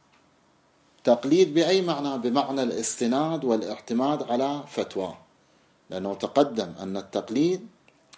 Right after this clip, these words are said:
على، آه، تقليد اختلفوا في معنى. السيد الخوي قال: "معنى التقليد هو الاستناد والاعتماد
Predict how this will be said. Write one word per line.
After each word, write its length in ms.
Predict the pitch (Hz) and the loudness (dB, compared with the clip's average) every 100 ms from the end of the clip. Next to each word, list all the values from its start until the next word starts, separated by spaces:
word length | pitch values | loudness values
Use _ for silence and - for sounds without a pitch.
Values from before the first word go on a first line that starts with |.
| - | -4
على، 400 | 113 131 151 160 160 _ _ _ _ _ - | 0 2 0 -4 -14 _ _ _ _ _ -16
آه، 460 | 92 90 87 87 73 - | -10 -8 -8 -10 -10 -8
تقليد 420 | 101 113 139 147 | -6 2 2 2
اختلفوا 520 | 135 - 170 - 101 | 0 2 2 2 -2
في 400 | 87 110 117 123 - 110 | -2 -2 -2 -2 -8 -6
معنى. 300 | 101 90 85 - _ _ _ _ - | -6 -6 -12 -16 _ _ _ _ -6
السيد 300 | - 120 139 | 4 6 6
الخوي 340 | 156 170 180 | 4 2 0
قال: 260 | 175 139 123 | 2 2 2
"معنى 240 | 120 117 | 2 0
التقليد 480 | 117 - 123 147 156 | -2 -2 0 2 2
هو 140 | 135 139 | 2 0
الاستناد 720 | 92 - - 117 139 123 98 | 0 -4 -2 2 2 2 0
والاعتماد 800 | 98 101 - - 110 135 180 | -2 -2 -4 -2 2 2 2